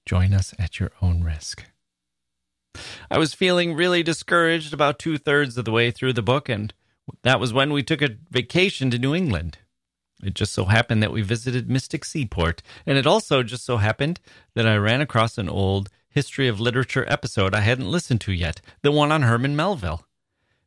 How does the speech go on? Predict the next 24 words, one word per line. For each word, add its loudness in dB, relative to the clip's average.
Being 4
there 2
in 0
Mystic -4
right 0
then 2
was 0
serendipitous, -2
and 0
that 2
episode 0
gave 0
me 0
lots 0
of -6
perspective -2
that 2
renewed 2
my 2
vigor 0
for 0
finishing -2
The 0
Whale. -2